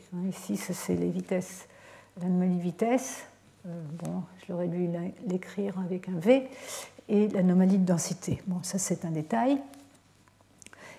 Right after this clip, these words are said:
Et, euh, bon, il, il faut alors raisonner en termes de zone de sensibilité autour du ray, qui est la zone de Fresnel, qui a un diamètre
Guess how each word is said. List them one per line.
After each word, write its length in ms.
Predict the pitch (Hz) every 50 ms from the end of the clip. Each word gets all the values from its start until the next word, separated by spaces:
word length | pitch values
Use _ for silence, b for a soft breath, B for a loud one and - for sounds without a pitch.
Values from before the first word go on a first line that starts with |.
| B -
Et, 340 | - 240 226 233 226 214 208
euh, 320 | 202 196 190 190 190 185 190
bon, 360 | 190 208 220 220 214 208 214
il, 340 | 202 190 190 185 190 196 - 269 262
il 100 | 208 -
faut 260 | - - 226 226 214
alors 260 | 202 196 214 208 196
raisonner 600 | 190 202 185 190 214 196 208 233 254 269 285 277 B B B B B B B -
en 120 | 233 208
termes 300 | 185 - 220 226 226 208
de 80 | 196 202
zone 340 | 190 185 202 214 220 214 190
de 80 | 185
sensibilité 800 | 190 185 - 220 196 - 208 185 196 196 190 190 190 - 214 202
autour 400 | - 220 214 220 - 247 233 202
du 120 | 170 202
ray, 300 | 190 175 202 220 226 285 - B B B B B B B B _ -
qui 280 | - - 202 190 190
est 160 | 190 190 185 185
la 140 | 180 175
zone 320 | 175 170 202 190 190 180 170
de 100 | 170 170
Fresnel, 580 | 156 - - 180 165 165 180 196 220 247 254 247 B B B B _
qui 160 | - - 190
a 20 | 180
un 100 | 175 185
diamètre 680 | 185 190 180 175 180 185 196 220 233 185 - - 190